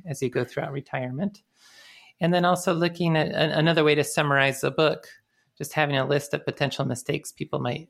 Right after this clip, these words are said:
make as a way of summarizing earlier content in the book as well. So it's really getting things all wrapped up and, and summarizing the book by converting it into a,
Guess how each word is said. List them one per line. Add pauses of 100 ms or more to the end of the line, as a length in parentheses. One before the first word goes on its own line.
make (520)
as
a
way
of
summarizing
earlier
content
in
the
book
as
well.
So
it's
really (640)
getting
things
all
wrapped
up (180)
and,
and
summarizing
the
book
by (1200)
converting
it
into
a,